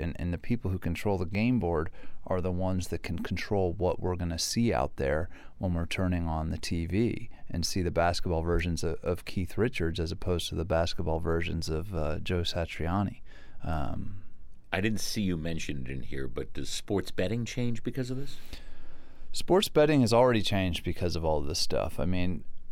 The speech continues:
Speaker 1: you know, there's, there's some friends of mine in the gambling world that have made a lot of money in part because they've started to think and understand the game through these new data sets, through these new approaches, um, before even Vegas did, certainly before the public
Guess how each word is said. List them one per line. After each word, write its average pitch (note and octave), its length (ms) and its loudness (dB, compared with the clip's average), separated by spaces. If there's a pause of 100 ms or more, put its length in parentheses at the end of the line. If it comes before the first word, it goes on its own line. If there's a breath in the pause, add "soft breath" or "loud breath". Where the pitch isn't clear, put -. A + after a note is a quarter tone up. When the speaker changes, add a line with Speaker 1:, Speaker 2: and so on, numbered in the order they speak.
(120)
Speaker 1:
you A#2+ 140 4
know, F2 360 2
there's, - 540 2
there's A2 220 4
some G2 140 0
friends C3+ 260 4
of A2+ 60 2
mine G#2+ 180 6
in G2 60 2
the G2 80 2
gambling F#2+ 420 2
world F2 240 2
that F2 140 2
have F2+ 100 0
made G2 160 4
a F2+ 80 4
lot F2 160 4
of F2 60 0
money G2 340 2
in F2+ 80 0
part F2 240 2
because F2+ 380 -4
they've F2 260 2
started F2 340 0
to - 80 -6
think F2 380 -2
and E2+ 100 0
understand E2 540 -2
the E2 80 -6
game E2 380 -4
through F#2 360 0
these F2 320 -2
new F2+ 160 2
data E2+ 360 2
sets, F2 360 0
through F2 220 2
these E2+ 220 0
new F2+ 160 2
approaches, F2 680 0 (340 loud breath)
um, D#2+ 520 0
before G2+ 560 2
even F#2 420 0
Vegas F2+ 460 0
did, D#2+ 260 0
certainly F#2+ 340 0
before F2+ 300 -2
the D#2+ 80 -2
public - 800 2